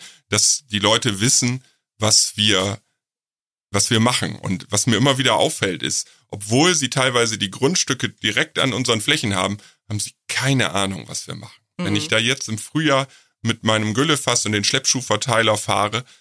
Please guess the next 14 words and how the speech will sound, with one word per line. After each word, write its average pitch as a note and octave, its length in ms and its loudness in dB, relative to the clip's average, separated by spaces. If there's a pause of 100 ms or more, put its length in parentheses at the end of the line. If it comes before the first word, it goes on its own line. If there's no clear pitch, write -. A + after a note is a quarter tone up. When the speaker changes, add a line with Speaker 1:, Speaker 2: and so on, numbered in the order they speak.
(140)
Speaker 1:
dann G2+ 80 -8
kriege B2+ 180 -4
ich - 140 -10
immer D3 320 4
wieder B2 320 2
per A#2 180 -4
WhatsApp, B2 500 0 (140)
„Mensch, - 240 0
Hendrik, F3 300 2
ich D3+ 40 -4
hab D#3+ 120 -6
dich D3 140 -4
grad - 240 -4
gesehen. D#3+ 440 2